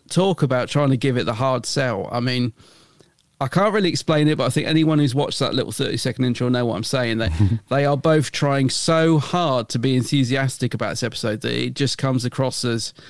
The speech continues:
Speaker 1: "Oh dear." <laughs> Like, they're like, "This, this week is, is great. Uh, you're gonna love it. Um, we've got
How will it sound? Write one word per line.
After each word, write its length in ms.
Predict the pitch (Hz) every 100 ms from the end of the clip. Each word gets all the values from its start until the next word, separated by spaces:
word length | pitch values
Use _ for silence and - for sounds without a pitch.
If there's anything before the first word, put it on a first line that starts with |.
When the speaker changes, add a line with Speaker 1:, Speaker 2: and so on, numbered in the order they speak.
| - - _ -
Speaker 1:
"Oh 180 | 131 131
dear." 400 | 123 131 113 101 - -
<laughs> 340 | 131 196 -
Like, 180 | 214 - 202 214 180
they're 120 | 151
like, 240 | 151 147 165 180
"This, 260 | - 233 - 165 185
this 280 | 160 233 -
week 280 | 185 202 160
is, 280 | 156 127 - - -
is 220 | 180 165
great. 500 | 120 151 143 127 - 170 165 -
Uh, 260 | 156 151 170
you're 200 | - 160
gonna 340 | 143 190 220 214
love 280 | 196 165 131
it. 200 | 123 - 160 -
Um, 480 | 165 165 165 165 147 -
we've 280 | 175 175 131
got 340 | 165 151